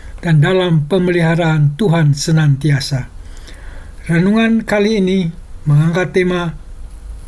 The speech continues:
"Apa yang membelenggu Anda?"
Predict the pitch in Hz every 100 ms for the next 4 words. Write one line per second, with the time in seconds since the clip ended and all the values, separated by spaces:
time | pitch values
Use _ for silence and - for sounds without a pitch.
0 | - - - 202 233 247 226 185 147 165
1 | 175 151 160 170 156 151 180 165 147 175
2 | - 190 160 139 147 151